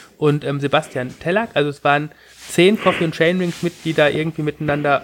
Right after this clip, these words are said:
verbunden an dem Wochenende. Das fand ich echt schon ganz großes Kino. Ähm, waren auch schöne Stunden bei mir zu Hause, <laughs> auch wenn ich dann froh war,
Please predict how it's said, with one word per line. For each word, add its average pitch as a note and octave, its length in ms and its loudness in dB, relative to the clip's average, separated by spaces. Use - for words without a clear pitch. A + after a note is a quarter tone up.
verbunden D#3+ 460 -2
an D3 100 -2
dem D3+ 160 -2
Wochenende. D3 440 -2
Das C3+ 220 -8
fand C#3 200 -2
ich C3 80 -8
echt - 160 -4
schon C#3 100 -6
ganz C3+ 200 -4
großes C3 360 -4
Kino. A#3 320 2
Ähm, D3 240 -8
waren D3+ 160 2
auch D3+ 100 2
schöne E3+ 220 0
Stunden E3 360 -6
bei D#3 100 -4
mir D3+ 160 -6
zu C3+ 160 -8
Hause, G3 280 2
<laughs> C#3 100 0
auch - 100 -6
wenn D#3 120 0
ich D#3 100 -6
dann C#3 140 -2
froh E3 260 -6
war, - 180 -6